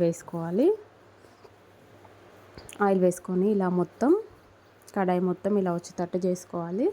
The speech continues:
చేసుకున్న తర్వాతనైతే ఒక ఎగ్ అయితే నేను దేంట్లోనే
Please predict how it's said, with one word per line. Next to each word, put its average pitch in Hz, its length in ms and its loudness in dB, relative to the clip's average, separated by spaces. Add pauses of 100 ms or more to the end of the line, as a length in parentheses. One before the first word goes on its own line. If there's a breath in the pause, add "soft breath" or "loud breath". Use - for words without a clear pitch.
(500 loud breath)
చేసుకున్న 185 380 0 (120)
తర్వాతనైతే 175 680 -4 (960)
ఒక 185 80 -8 (160)
ఎగ్ 175 220 -2
అయితే 175 260 -4
నేను 196 200 0
దేంట్లోనే 175 440 -4